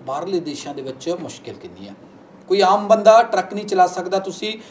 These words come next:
ਬਹੁਤ ਸਖਤ ਟ੍ਰੇਨਿੰਗ ਤੋਂ ਬਾਅਦ ਤੁਹਾਨੂੰ ਲਾਇਸੈਂਸ ਮਿਲਦਾ ਹੈ। ਭਾਰਤ ਵ-, ਦੇ ਵਿੱਚ ਕਾਨੂੰਨ ਥੋੜ੍ਹੀ ਸੁਖਾਲੇ ਜ਼ਰੂਰ ਨੇ, ਪਰ ਕਹਿੰਦੇ ਗਲਤੀ ਜ਼ਰੂਰ ਹੋਈ ਆ। ਉਹ ਯੂ ਟਰਨ ਤੋਂ ਬਾਅਦ ਦਾ ਅਗਰ ਜ਼ਿਕਰ ਕਰਿਆ ਜਾਵੇ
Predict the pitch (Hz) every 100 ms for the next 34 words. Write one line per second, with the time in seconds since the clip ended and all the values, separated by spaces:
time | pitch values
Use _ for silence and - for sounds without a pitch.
0 | - 180 262 - - 202 - - 220 180
1 | 175 190 190 160 180 - 170 147 127 107
2 | - 107 - 98 95 101 - - - -
3 | - - - - 147 156 143 185 185 -
4 | - 180 160 170 185 - 160 165 185 196
5 | 214 220 - - - - 196 220 233 -
6 | - - - - - - 175 180 214 196
7 | 196 220 202 208 220 202 208 220 190 196
8 | 202 226 185 226 240 180 202 226 226 214
9 | 202 208 240 226 220 214 196 190 202 202
10 | 190 180 160 170 175 165 156 143 135 160
11 | 185